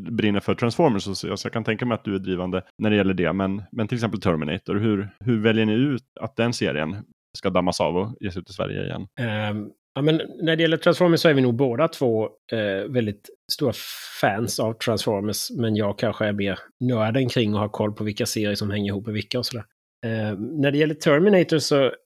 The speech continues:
Speaker 2: Andreas tyckte att det var en viktig bok för honom. Han, han är väldigt förtjust i just den här berättelsen då. Och att kunna få ge ut hela så han som en viktig del. Så vi diskuterade om den skulle ingå i Retrobokklubben och, eh, det tyckte jag att den borde göra.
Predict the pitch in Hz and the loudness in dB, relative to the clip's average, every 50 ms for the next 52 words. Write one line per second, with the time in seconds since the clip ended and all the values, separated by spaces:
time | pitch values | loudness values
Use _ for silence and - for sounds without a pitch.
0 | _ _ _ _ - 135 143 143 147 143 135 147 143 - 165 - - 147 120 - | _ _ _ _ -2 0 2 4 4 4 4 4 2 0 -2 0 2 2 2 2
1 | 131 120 117 117 120 123 120 117 - - 123 117 120 113 - - - 127 113 117 | 2 2 2 2 2 2 2 0 -2 -4 -6 -4 -4 -4 -4 -4 -4 -2 0 0
2 | 120 117 110 107 131 151 165 160 143 131 123 113 104 98 - 113 113 113 113 107 | 0 0 0 0 2 2 4 4 4 4 4 2 0 -2 -4 -4 -4 -4 -4 -6
3 | 131 - 143 135 123 117 120 110 107 104 - 107 - - 110 110 - - - 107 | -6 -8 -6 -6 -4 -2 -2 -2 -2 -4 -4 -4 -4 -4 -4 -4 -6 -6 -4 -6
4 | 104 - - 113 101 101 104 101 98 123 - 117 110 107 - - - 120 - 170 | -6 -4 -6 -6 -6 -6 -6 -6 -6 -6 -4 -4 -4 -4 -6 -8 -8 -6 -2 0
5 | 156 156 147 156 - _ _ _ _ - 120 117 - - 117 110 - - 127 120 | 0 0 0 -2 -4 _ _ _ _ -6 -6 -4 -2 -2 -4 -2 -2 -2 -2 0
6 | 117 104 - - 120 110 107 107 107 - 139 135 123 113 98 104 131 165 185 - | -2 -2 -2 -2 -2 0 0 -2 -2 -2 0 2 2 2 2 2 2 0 0 -2
7 | - - - - 135 107 101 110 107 110 107 160 156 151 147 151 151 - - - | -6 -12 -10 -6 -4 -4 -2 -2 -2 -2 0 0 2 2 4 2 0 0 -2 -2
8 | 120 113 104 - - - - 165 131 147 139 104 92 107 127 - - 147 131 131 | 0 0 0 -2 -4 -6 -8 -8 -8 -6 -6 -6 -4 -4 -6 -2 0 0 0 0
9 | 139 135 143 165 165 - - 190 - 143 131 147 175 185 175 175 160 - - 156 | 0 0 2 2 2 2 0 0 2 2 4 4 4 4 2 2 0 2 2 2
10 | 156 151 143 131 127 151 160 156 156 156 160 160 165 190 185 160 160 165 147 - | 2 2 2 2 0 2 2 2 2 2 0 -2 -2 -4 -2 0 2 2 2 0
11 | 143 123 127 131 - - - 117 104 107 147 156 - - 110 - _ - - 139 | 0 -2 -2 -4 -4 -2 -2 -2 0 0 0 0 0 -2 -4 -6 _ -10 -6 -6
12 | 139 127 139 123 - 180 180 - 156 127 120 120 - - 120 117 123 139 131 113 | -4 -4 -6 -6 -6 -6 -2 0 2 2 2 2 0 -2 -2 0 0 2 2 2
13 | 123 175 208 190 135 98 101 | 4 4 4 4 4 2 0